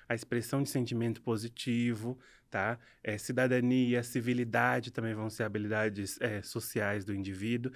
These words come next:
Cada uma dessas habilidades vão ser intercomplementares, ou seja, elas vão,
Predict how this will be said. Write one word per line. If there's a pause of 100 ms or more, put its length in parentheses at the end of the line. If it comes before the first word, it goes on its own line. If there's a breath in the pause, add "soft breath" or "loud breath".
(300 loud breath)
Cada
uma
dessas
habilidades
vão
ser
intercomplementares, (280 loud breath)
ou
seja,
elas
vão,